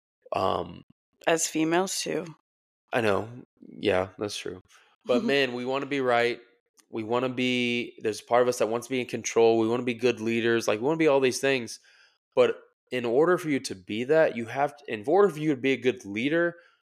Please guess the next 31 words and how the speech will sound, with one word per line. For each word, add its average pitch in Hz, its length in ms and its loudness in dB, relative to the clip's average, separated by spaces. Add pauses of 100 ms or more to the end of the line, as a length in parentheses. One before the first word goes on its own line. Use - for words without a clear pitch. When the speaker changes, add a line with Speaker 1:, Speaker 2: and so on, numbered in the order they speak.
Speaker 1:
you 107 100 -12
have 117 200 -4
to - 100 -20
be 110 80 -4
a 101 60 -6
good 98 180 -4
listener, 95 460 -8 (880)
right? 104 280 2
And 110 100 -2
in 107 100 -4
order 151 240 2
for - 140 -6
you 131 160 0
to 127 200 -6
lead 120 460 -2
in 104 280 -6
love 120 460 0 (200)
in 113 160 -2
your 117 120 -4
relationship 107 580 -2
the 120 80 -2
way 104 120 4
you 104 160 -4
want 98 300 -4
to 131 100 -10
be, 147 260 -6 (400)
you 113 120 -10
have 123 280 -2
to 147 80 -18
be 123 140 -6
willing, 107 580 -6